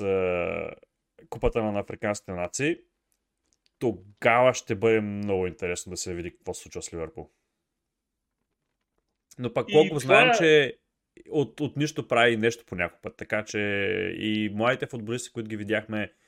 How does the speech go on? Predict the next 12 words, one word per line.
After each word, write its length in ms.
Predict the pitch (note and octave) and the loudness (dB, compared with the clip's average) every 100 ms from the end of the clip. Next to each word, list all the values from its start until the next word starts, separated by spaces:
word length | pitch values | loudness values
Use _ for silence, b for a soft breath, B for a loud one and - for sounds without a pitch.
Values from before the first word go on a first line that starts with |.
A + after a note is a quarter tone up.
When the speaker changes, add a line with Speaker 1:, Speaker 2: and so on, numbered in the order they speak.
| _ _ _ _ _ | _ _ _ _ _
Speaker 1:
които 720 | A#2+ A2+ A#2 A2+ G#2+ G#2+ G#2+ G#2+ | -4 -2 0 0 2 2 0 -4
така 460 | - G#2 G#2 G#2 | 0 2 4 2
се 160 | G2+ G#2 | -2 -8
опитват 440 | F#2 A2+ - G2+ | -6 -8 -6 -6
по 80 | G#2+ | -4
някакъв 320 | G2+ G#2 G2 | -4 -4 -8
начин 240 | G2+ - G2+ | -8 -10 -12
да 60 | |
се 140 | F2+ G2 | -10 -8
налагат, 520 | F#2 F#2+ G2 F#2+ - | -4 -2 -2 -4 -6
е, 480 | G2+ G2 F#2+ F#2+ G2 | -4 -2 0 -2 -4
Джота 420 | F#2+ A#2+ A#2+ A#2+ | -2 0 0 -2